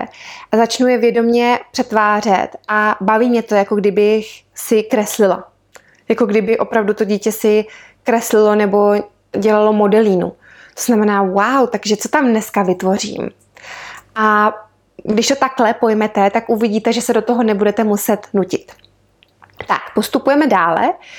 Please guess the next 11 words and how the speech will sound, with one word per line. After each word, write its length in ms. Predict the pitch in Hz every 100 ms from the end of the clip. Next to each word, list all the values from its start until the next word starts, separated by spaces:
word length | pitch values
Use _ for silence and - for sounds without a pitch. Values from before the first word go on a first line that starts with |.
| - - -
Takže 160 | 240
to 120 | 262 294
je 60 |
jeden 200 | 226 202
způsob, 380 | - - - 202
který 200 | 190 190
jsem 140 | 208
teď 160 | 202 208
nakousla. 460 | 190 185 196 - 240
To 120 | 254
znamená, 460 | 247 240 240 240